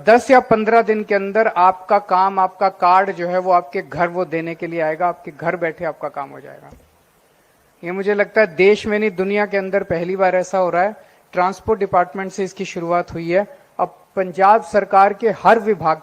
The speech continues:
के अंदर एक तरह तो, एक तरीका तो है रिश्वतखोरी खत्म करने का कि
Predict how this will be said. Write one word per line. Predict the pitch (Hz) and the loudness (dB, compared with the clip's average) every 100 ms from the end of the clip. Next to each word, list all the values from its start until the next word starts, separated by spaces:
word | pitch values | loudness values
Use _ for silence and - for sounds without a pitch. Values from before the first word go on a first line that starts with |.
| - | -8
के | |
अंदर | 147 135 127 123 _ _ _ _ _ _ _ _ - | -10 -10 -16 -20 _ _ _ _ _ _ _ _ -4
एक | 196 220 254 | -2 -2 0
तरह | 240 240 | 0 2
तो, | 247 240 | 2 0
एक | 233 214 233 - _ _ _ _ | 0 0 0 -4 _ _ _ _
तरीका | 233 226 226 240 | -4 -2 0 -2
तो | 240 | 2
है | 233 233 | 0 0
रिश्वतखोरी | 214 233 226 - 220 | -2 -4 -6 -4 -4
खत्म | 226 208 220 | -4 -4 -6
करने | 220 220 214 | -4 -4 -4
का | 214 233 | -2 -4
कि | 220 233 226 | -4 -6 -6